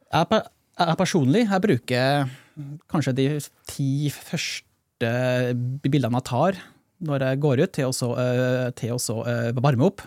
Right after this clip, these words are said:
For det er alltid når du er sånn, du går, du går, går ut på, eh, eh, gata, du står der med ka-, kamera, du føler at nå ser alle sammen på meg. Du har en sånn rart bakke her som hemmer deg, så da er mitt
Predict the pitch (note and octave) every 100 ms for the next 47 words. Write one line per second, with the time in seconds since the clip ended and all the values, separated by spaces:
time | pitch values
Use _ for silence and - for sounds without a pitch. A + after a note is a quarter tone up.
0 | - C3+ C#3 - D#3 D3 D3 C#3+ B2 C3
1 | B2+ D3 C3 B2 B2+ B2+ B2+ B2+ C3+ C#3+
2 | C3+ C3+ C3 C3 C3 B2+ B2+ C3 _ -
3 | C3 C#3+ C3 C3 - B2+ C3 C3 B2 -
4 | C3 B2+ C3+ C3+ C3+ C#3+ F#3+ - _ -
5 | - B2 A#2+ C3 B2 - - B2 A#2 F#3+
6 | - _ - - A#2+ A#2 C3+ C#3 A#2+ -
7 | C3+ B2+ C3 C3 A2+ A2+ A2+ A2+ - _
8 | _ _ _ _ _ - C#3+ C3+ C#3+ E3
9 | D#3 D3+ C3 B2 - - D3 C3+ C#3 A2+
10 | A#2 C3+ C3+ C3+ - C3+ A#2 D3+ G3+ D#3
11 | D3+ D3 D#3 D#3 D#3+